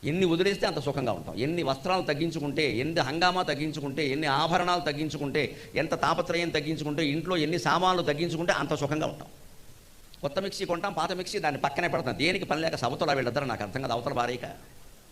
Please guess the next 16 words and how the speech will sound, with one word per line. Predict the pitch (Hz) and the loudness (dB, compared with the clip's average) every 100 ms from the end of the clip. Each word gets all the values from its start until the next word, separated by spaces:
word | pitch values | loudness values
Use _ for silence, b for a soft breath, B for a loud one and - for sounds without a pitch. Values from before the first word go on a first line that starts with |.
| - - | -20 -2
ఎవడికో | 131 175 | 0 2
ఇచ్చి | 180 113 135 | 0 -2 -4
ఇవ్వాలి. | - - | -4 -2
ఇవ్వం, | 165 190 - | 2 2 4
బోళ్ళు | 170 190 | 2 4
ఖరీదు | 165 196 240 | 2 0 0
ఎట్టి | 220 220 | 0 2
కొన్నాం, | 185 196 175 | 2 2 2
ఏమి | 170 202 | 2 0
ఇస్తాం, | 185 151 | 0 0
ఏం | 170 214 | 2 2
చేసుకుంటావు, | 220 214 208 170 | 0 0 2 4
గోకుతావా? | 170 185 143 151 - - - - - - - - - - | 2 4 4 2 -2 -14 -20 -20 -20 -20 -20 -20 -20 -6
అనవసరంగా | 131 202 214 214 190 | 0 0 2 2 2
చోటు | 202 185 | 2 4
అడ్డం, | 170 202 | 4 2